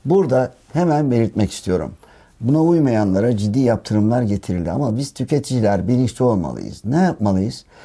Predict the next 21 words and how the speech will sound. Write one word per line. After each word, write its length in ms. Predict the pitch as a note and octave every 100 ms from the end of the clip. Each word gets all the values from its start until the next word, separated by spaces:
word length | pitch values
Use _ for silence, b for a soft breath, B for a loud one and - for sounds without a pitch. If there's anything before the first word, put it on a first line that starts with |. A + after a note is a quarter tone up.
| B B B _ -
Bize 380 | D3+ E3 D#3 E3 -
bir 60 | D3
mesaj 420 | D#3 C3+ C#3+ A2+
geldiğinde 560 | A2 F2+ F2+ A2 D3+
bakıyoruz. 520 | E3 - G#2+ G#2+ D3+ C#3+
Bizim 260 | D3 D#3
daha 180 | D#3+ D3
önce 140 | A2+
müsaade 520 | B2 A#2 C#3 C3 C#3 C#3
ettiğimiz 480 | - E2+ C#2+ D2 -
bir 400 | G#2+ A2+ - _ -
kurum 320 | - C#3 D#3
ise, 340 | A#2+ - F2+ F#2+ _ b b b -
bir 100 | A2
firma 420 | F2+ C#3 C3 A#2+
ise 360 | F#2 - C#2 B1+ b b b b b
onun 280 | D3 E3+ C3 -
altında 460 | B2 C3 C#3+ B2+
mutlaka 640 | B2 D#3 - B2+ G#2+ D2+ - _ b b _ -
neyle 340 | A#2 E3 F3 C3
geldiyse 680 | A2 G#2 G2 F2+ - D3+